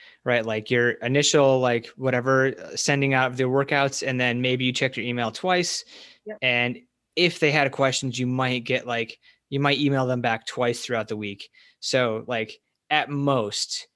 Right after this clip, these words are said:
Speaker 1: you're having three points of communication each week.
Speaker 2: Yep.
Speaker 1: And, and that's not looking at any data in between because it's just an email. So they're, like, giving you little descriptions potentially of, like, what their, what their work, how their workouts went.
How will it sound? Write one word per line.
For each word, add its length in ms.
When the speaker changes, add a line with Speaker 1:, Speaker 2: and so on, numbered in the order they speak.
Speaker 1:
you're 140
having 200
three 320
points 240
of 80
communication 720
each 240
week. 380
Speaker 2:
Yep. 120
Speaker 1:
And, 420
and 160
that's 220
not 320
looking 300
at 180
any 220
data 520
in 160
between 480
because 380
it's 140
just 200
an 60
email. 340
So 160
they're, 160
like, 300
giving 260
you 140
little 200
descriptions 600
potentially 580
of, 120
like, 260
what 140
their, 400
what 160
their 100
work, 260
how 200
their 100
workouts 360
went. 260